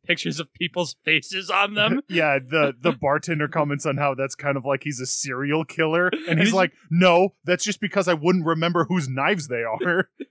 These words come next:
Speaker 1: Yeah, he's like, "I could cross these in any way. Like, there are almost infinite combinations. So, like, I'm the person you want. Also, I would like to marry your daughter.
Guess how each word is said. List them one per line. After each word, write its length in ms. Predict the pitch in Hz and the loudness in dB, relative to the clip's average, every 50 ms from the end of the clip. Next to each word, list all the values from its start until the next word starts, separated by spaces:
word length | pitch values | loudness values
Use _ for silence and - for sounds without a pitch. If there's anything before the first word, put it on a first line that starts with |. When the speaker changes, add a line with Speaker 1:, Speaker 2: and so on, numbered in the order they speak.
| - 233 - 269 285 269 220 _ | -18 -20 -20 -20 -20 -20 -20 _
Speaker 1:
Yeah, 180 | - 170 156 151 151 | -8 -8 -8 -8 -8
he's 200 | 151 165 160 151 | -12 -12 -10 -10
like, 160 | 151 139 - - | -10 -10 -8 -4
"I 100 | 151 180 | -2 -2
could 160 | 175 208 185 | 0 -2 -2
cross 280 | - - 202 190 180 - | -2 0 2 2 0 0
these 220 | - 190 165 - | -4 -6 -6 -6
in 140 | 180 160 160 - _ _ _ _ _ _ _ - | -8 -10 -10 -14 _ _ _ _ _ _ _ -2
any 240 | 156 180 196 190 190 | -2 0 0 0 0
way. 380 | 185 175 156 143 135 139 143 - - | 0 2 2 2 2 0 -2 -4 -4
Like, 160 | 147 143 127 | -4 -2 -2
there 180 | 143 160 156 156 | -2 -2 -2 0
are 180 | 151 151 156 - - | -2 -2 -4 -6 -2
almost 400 | 151 170 180 175 175 165 - - | 0 0 0 0 -2 -6 -8 -10
infinite 360 | 175 165 - 175 160 165 - | -10 -8 -8 -8 -8 -8 -6
combinations. 720 | - 165 165 151 156 147 147 135 120 117 - 113 110 117 - | -6 -6 -4 -4 -4 -4 -4 -4 -6 -6 -10 -12 -14 -8 -6
So, 100 | 147 135 | -4 -4
like, 160 | 127 127 120 - | -4 -4 -6 -4
I'm 240 | - 143 151 160 151 | -2 -2 -2 -2 -4
the 80 | 147 | -6
person 300 | - - 165 160 - 160 160 | -6 -6 -6 -8 -6 -6 -6
you 120 | 151 147 | -6 -4
want. 220 | 147 160 180 190 - _ - 233 - | -2 -2 -2 -2 -4 _ -20 -18 -8
Also, 300 | - 170 208 202 - 233 | -2 -2 -2 0 2 2
I 120 | 208 185 175 | 2 2 2
would 180 | 160 180 185 | 2 0 0
like 180 | 202 214 202 - | 0 0 0 0
to 80 | - 185 | -2 0
marry 280 | 185 190 202 202 196 | 2 2 4 2 2
your 100 | 185 185 170 | 0 -2 0
daughter. 440 | 151 160 175 190 208 220 226 220 | 2 4 4 4 6 4 4 2